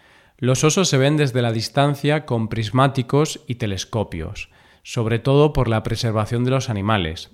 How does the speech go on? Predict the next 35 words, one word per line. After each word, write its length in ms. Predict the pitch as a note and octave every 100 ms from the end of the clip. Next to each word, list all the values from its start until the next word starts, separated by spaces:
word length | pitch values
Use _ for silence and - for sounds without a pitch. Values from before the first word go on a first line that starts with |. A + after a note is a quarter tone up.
| _
ya 200 | G#2 G#2+
que, 120 | G#2 G#2+
como 220 | G#2+ G2+
vimos 400 | A#2+ B2 B2+ A#2+
en 80 | A2
el 100 | G#2+
episodio 360 | A2+ A#2+ A2+
anterior, 600 | A2 G#2 A2+ C#3 C#3 - - - _
es 160 | C3+ C#3+
un 80 |
animal 400 | C3+ C3 C3 D3 C#3+
muy 280 | C3 C#3 C#3+
protegido, 920 | D3+ C3 G#2+ G2 - D#3+ G2 G#2 - _ _ - _ _
y 100 | A#2
gracias 400 | B2 B2+ C3 -
a 100 | C#3
esto 400 | C#3+ - D3 -
están 340 | C#3 - B2+
logrando 560 | B2 A#2+ C3 C3+ C3 D3
que 140 | A#2+
crezca 400 | B2 C3+ - D3+
la 160 | C3+ A#2
comunidad 320 | A2 A2+ B2
de 160 | G#2 F#2+
osos, 460 | F2 E2+ D#2+ - _ _ _
ya 120 | G#2+
que 80 | G#2
en 60 | B2
esta 200 | - C3
zona 420 | - C3+ D3 -
hay 160 | A2 A2+
unos 240 | B2+ C3+
doscientos 500 | B2 A2 A#2+ B2 C3
sesenta 300 | A2+ A2+ A#2+
ejemplares. 760 | A#2+ A2 F#2 F2+ D#2+ D2 -